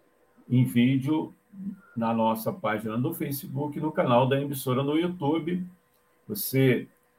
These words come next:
vai ter na próxima edição, hoje foi reestreia do quadro Análise Livre, com a Daniele Bornia, do Movimento Mulheres em Luta, o tema dezesseis anos da Lei Maria da Penha, que mudou na vida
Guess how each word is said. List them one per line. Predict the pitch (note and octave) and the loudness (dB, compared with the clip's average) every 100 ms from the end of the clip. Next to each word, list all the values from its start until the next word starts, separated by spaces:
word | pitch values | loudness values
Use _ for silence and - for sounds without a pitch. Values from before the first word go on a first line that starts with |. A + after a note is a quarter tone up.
| _ | _
vai | - | 0
ter | G2 A#2 G#2 - _ _ | 0 0 -2 -4 _ _
na | A#2 | -4
próxima | - - E3+ G3 E3 D#3 | -4 6 6 6 2 0
edição, | D3 D#3 - D#3 G3 G#3+ - _ _ | 0 -2 2 4 4 2 -6 _ _
hoje | A2+ D3 | -2 -2
foi | C3+ C#3 | 0 2
reestreia | A2+ B2 G#3 F#3+ - C#3 D#3+ C#3+ | 4 6 6 4 2 4 6 6
do | B2+ | 4
quadro | C3 C#3 C#3+ B2 | 4 4 6 4
Análise | A#2 A2 A2+ A2 | 4 2 0 0
Livre, | C#3 E3 F#3+ G#3 | 0 0 0 -4
com | - A#2 | -2 -2
a | |
Daniele | G#2 A#2+ C3 A2+ A2 A2 | 2 4 4 4 2 2
Bornia, | A2+ C3 B2+ D3 G3+ G3+ G3 _ _ | 0 2 2 4 6 4 4 _ _
do | G#2 | -4
Movimento | A#2 D3+ B2 A2 G#2+ F#2+ G2 - _ _ _ _ | 0 2 2 2 0 -4 -14 -18 _ _ _ _
Mulheres | G#2 G#2 A2 A#2+ A#2+ | -2 2 4 4 0
em | E3 | 0
Luta, | D3+ F#3 E3 - - | 2 2 2 0 2
o | B2+ | -2
tema | - C3+ D#3 F3+ F#3 _ _ _ _ _ | 4 4 4 2 -4 _ _ _ _ _
dezesseis | G2+ B2+ B2+ F#3 D#3+ | -2 -2 2 0 2
anos | D#3+ C#3 A#2+ | 0 0 2
da | B2 | 2
Lei | A#2 A2 | 2 0
Maria | A2 A2 A#2+ | 0 0 0
da | A#2+ | 0
Penha, | A#2+ D3+ D#3 F3 F#3+ - _ _ _ _ _ - | -2 0 -2 -4 -10 -12 _ _ _ _ _ -20
que | - G3+ | 0 2
mudou | G3+ F#3 C3+ D3+ E3 | 2 0 2 2 2
na | F3 | 2
vida | C3 B2 C#3+ D3 C#3+ | 0 0 2 2 0